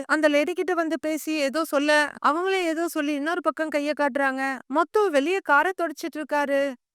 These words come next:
அதே நேரம் மனோஜும் ரோஹிணியும் மொட்டை பாஸும் அங்க வந்து இறங்குறாங்க. "என்ன ப்ரோ, ரெஜிஸ்ட்ரேஷனுக்கு எப்படியும் ரெண்டு, மூணு லட்சம் வந்துரும் இல்லன்னு?" மனோஜ் கேட்க, மூணு கோடி ரூபாய்க்கு பங்களா வாங்க போற, ஞாபகம் இருக்கா இல்லையா?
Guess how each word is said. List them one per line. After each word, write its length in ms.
அதே 240
நேரம் 420
மனோஜும் 580
ரோஹிணியும் 600
மொட்டை 260
பாஸும் 340
அங்க 160
வந்து 200
இறங்குறாங்க. 440
"என்ன 180
ப்ரோ, 180
ரெஜிஸ்ட்ரேஷனுக்கு 720
எப்படியும் 360
ரெண்டு, 160
மூணு 180
லட்சம் 320
வந்துரும் 280
இல்லன்னு?" 320
மனோஜ் 320
கேட்க, 240
மூணு 240
கோடி 260
ரூபாய்க்கு 380
பங்களா 320
வாங்க 280
போற, 180
ஞாபகம் 420
இருக்கா 260
இல்லையா? 300